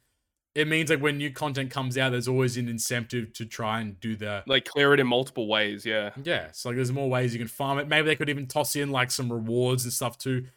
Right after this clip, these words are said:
Speaker 1: Maybe if there is gonna be, like, a leveling up system or new items that come out for the leveling up your alliance or whatever,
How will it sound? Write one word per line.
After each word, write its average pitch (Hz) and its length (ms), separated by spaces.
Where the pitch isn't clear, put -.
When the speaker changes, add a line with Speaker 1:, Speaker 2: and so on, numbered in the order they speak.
Speaker 1:
Maybe 165 240
if 147 80
there 156 160
is 147 220
gonna 165 160
be, 160 160
like, 160 160
a - 20
leveling 147 400
up 147 160
system 151 380
or 135 80
new 135 260
items 135 460
that 143 120
come 139 160
out 135 140
for - 160
the 127 280
leveling 139 320
up 131 160
your 131 260
alliance 123 540
or 151 60
whatever, 151 420